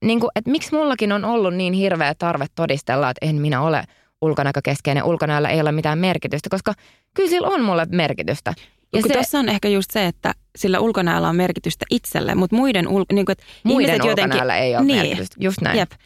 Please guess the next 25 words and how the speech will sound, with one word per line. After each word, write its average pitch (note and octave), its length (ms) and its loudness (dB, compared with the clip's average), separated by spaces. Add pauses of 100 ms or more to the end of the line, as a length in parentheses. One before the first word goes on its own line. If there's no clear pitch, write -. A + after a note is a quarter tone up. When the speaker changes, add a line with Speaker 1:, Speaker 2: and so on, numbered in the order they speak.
(120)
Speaker 2:
Et F#3+ 120 -2
kun G3 100 0
musta A3 180 0
tuntuu, G#3 140 2
että F#3+ 100 0
moni A3 220 2
ajattelee F3 520 0
niin, F3 180 2
että D#3+ 180 0
jos F3+ 120 -2
sä F#3 120 -2
ite F#3 300 0
oot E3 100 -2
sellainen, D3 380 -2
että E3+ 140 -2
sä E3 60 0
mietit, G#3+ 400 2
mitä G#3+ 180 -2
sä G#3 180 -4
puet, E3 300 0
sä F#3 100 -4
mietit, G3+ 380 2
miltä G3+ 200 0
sä F#3+ 80 0
näytät, D#3+ 440 0